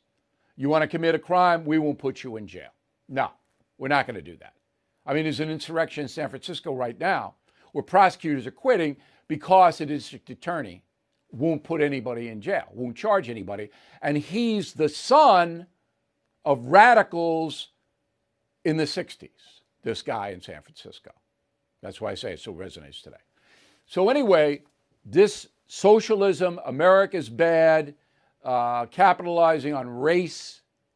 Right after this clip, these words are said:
hatred to change everything, this came fast. And it came fast in the Trump administration. But Trump didn't have anything to do with it.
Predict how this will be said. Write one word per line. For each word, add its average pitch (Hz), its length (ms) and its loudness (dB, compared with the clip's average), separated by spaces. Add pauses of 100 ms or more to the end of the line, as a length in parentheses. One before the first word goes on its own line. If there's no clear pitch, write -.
(560)
hatred 175 680 -6 (480)
to 135 100 -14
change 170 480 -2
everything, 143 520 -4 (540)
this 143 420 4 (120)
came 175 300 -4
fast. - 800 -8 (1040)
And 151 140 0
it 147 140 -2
came 151 240 -4
fast 185 580 0 (220)
in 151 460 -4 (200)
the 139 120 -6
Trump 160 340 0
administration. 131 800 -8 (280)
But 147 160 -4 (280)
Trump 196 240 -2
didn't 151 160 -4
have 139 140 -2
anything 123 200 -10
to 113 120 -6
do 262 60 0
with 180 200 -4
it. 127 240 -12